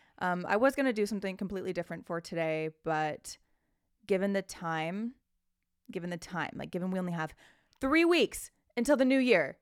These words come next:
some shit's gotta change. At least on my end, some shit's gotta change. And all we've been talking about so far is, like, habits and how to be the best version of you. And, like, that is the core of this podcast. I figured, why not make one episode about the introduction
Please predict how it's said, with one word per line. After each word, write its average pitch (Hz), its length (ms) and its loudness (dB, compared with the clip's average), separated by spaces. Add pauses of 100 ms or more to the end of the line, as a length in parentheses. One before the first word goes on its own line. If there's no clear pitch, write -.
(140)
some 269 220 2
shit's 269 240 0
gotta 247 220 4
change. 175 400 -2
At 202 80 0
least 247 200 0
on 285 100 4
my 208 200 6
end, 165 220 -2
some 190 140 -6
shit's 175 220 -4
gotta 170 200 -2
change. 160 300 -8 (200)
And - 120 -2
all 226 160 6
we've 269 120 2
been 277 120 0
talking 202 320 -2
about 202 200 0
so 220 140 -4
far 233 380 0 (420)
is, 190 200 0
like, 180 320 2
habits 180 520 0
and 170 160 -6 (240)
how 190 180 0
to 196 60 0
be 196 220 2
the 190 140 -4
best 180 220 0
version 180 300 -2
of 175 120 -6
you. 175 280 -2
And, 175 140 -6
like, 170 140 -6
that 190 220 0
is 214 160 -2
the 214 100 -10
core 208 240 -2
of 190 80 -2
this 180 140 -4
podcast. 165 640 -6
I 202 140 2
figured, 202 340 0
why 180 220 4
not 175 380 0 (300)
make 175 240 -2
one 214 500 2
episode 170 600 -2
about 170 260 -6
the 190 160 -8
introduction 170 800 -6